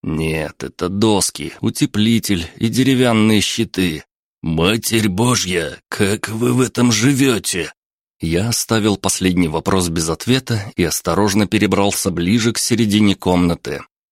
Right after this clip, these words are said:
Занавески на окнах были задёрнуты без щелей, поэтому происходящего внутри никто не видел.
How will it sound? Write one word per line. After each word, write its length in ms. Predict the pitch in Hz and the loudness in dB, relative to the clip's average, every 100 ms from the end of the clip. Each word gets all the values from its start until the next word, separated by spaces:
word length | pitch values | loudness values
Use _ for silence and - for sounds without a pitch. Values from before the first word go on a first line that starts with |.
| - | -4
Занавески 680 | 156 131 78 113 - - | 0 0 -2 -4 -4 -2
на 180 | 107 117 | 0 2
окнах 380 | 120 110 120 107 | 0 -2 -2 0
были 220 | 101 113 | 0 2
задёрнуты 600 | 104 104 104 101 95 98 | 2 2 4 4 2 0
без 160 | 87 90 | 0 0
щелей, 600 | - 101 98 87 - - | -2 0 0 0 -2 -10
поэтому 440 | - 85 110 123 123 | -2 -2 0 0 0
происходящего 840 | 131 131 - 131 127 120 127 127 | 0 0 0 0 0 0 0 0
внутри 420 | 120 131 131 131 | 2 2 2 2
никто 420 | 131 135 - - | 2 2 -2 0
не 160 | 87 92 | 2 2
видел. 460 | 85 87 82 76 | 2 0 0 -2